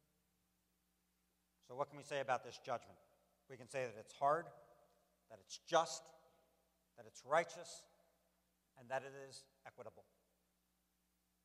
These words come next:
It's fitting. Second, what lessons can we learn about covenant continuation, discontinuation? What are the promises of God? What about our children? What about the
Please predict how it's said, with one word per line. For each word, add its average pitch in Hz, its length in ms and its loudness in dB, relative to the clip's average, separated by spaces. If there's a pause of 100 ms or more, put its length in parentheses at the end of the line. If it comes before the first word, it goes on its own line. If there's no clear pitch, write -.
(440)
It's - 100 -16
fitting. 120 200 -2 (2500)
Second, 123 280 -2 (460)
what 147 160 -10
lessons 143 340 -6
can 131 100 -12
we 127 120 -14
learn 123 180 -4
about 110 300 -4
covenant 120 300 -8 (420)
continuation, 131 760 -10
discontinuation? 123 840 -12
What 247 120 0
are 151 60 -2
the 151 80 -8
promises 175 840 -6 (300)
of 143 240 0
God? 160 340 8
What - 260 6
about 156 580 6 (560)
our 156 120 4
children? 160 480 0 (1500)
What 185 120 6
about 247 200 2
the 226 80 -12